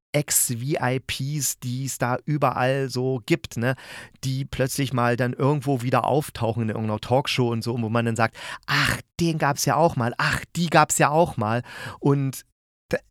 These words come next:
diese Figuren, die der Andi Altenburg sich da ausgedacht hat, die sind halt so wirklich wie so Prototypen dieser Ex-Promis, ja, also man, die kommen einem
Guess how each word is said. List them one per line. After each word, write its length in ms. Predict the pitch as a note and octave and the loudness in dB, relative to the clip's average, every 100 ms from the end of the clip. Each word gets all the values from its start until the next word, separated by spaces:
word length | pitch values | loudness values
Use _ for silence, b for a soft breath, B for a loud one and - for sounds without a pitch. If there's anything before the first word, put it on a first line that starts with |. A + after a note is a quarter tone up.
| - | -14
diese 580 | A2 B2+ C3+ C3+ B2+ A#2+ | -6 -2 2 2 2 0
Figuren, 500 | - A#2 F3+ A3+ D3 | -4 0 4 6 4
die 120 | A#2 | -2
der 260 | A2+ G#2 - | -4 -2 -4
Andi 200 | A#2+ B2+ | -4 -2
Altenburg 500 | C#3 - A#2+ A#2 - | -2 -2 -4 -4 -6
sich 160 | A#2 | -4
da 80 | A2+ | -2
ausgedacht 760 | G#2+ G3+ - B2+ G2+ G2+ - B2 | 2 0 0 2 2 0 -4 -4
hat, 200 | C#3 - B B B B - | -4 -6 B B B B -4
die 120 | C3+ | -2
sind 280 | C#3 D#3+ A2+ | 0 0 0
halt 160 | C3+ C#3 | -2 0
so 260 | C#3 C3 A2+ | 0 0 -2
wirklich 300 | C#3+ D3 C3 | -4 -6 -4
wie 80 | |
so 120 | C3 C3+ | -2 -2
Prototypen 1160 | - E3+ C4 D4+ D#3+ - C3+ C#3+ D#3 D3+ D3 | 0 0 2 2 0 0 -2 -2 -2 -2 -4
dieser 480 | B2+ D#3 D#3+ D3+ D3+ _ _ | -6 -2 0 0 -2 _ _
Ex-Promis, 920 | - - - - - A2+ A2 G2+ G2 G#2+ | -2 0 -2 -4 -4 -2 -2 -2 -8 -4
ja, 160 | A#2+ | -4
also 180 | D#3+ C#3+ | -2 -4
man, 460 | D3+ D#3 - A#3+ - B B - | -4 -6 -8 -14 -16 B B -6
die 60 | C#3+ | 2
kommen 300 | - A3 - | 4 4 4
einem 320 | F3+ F#3 | 2 2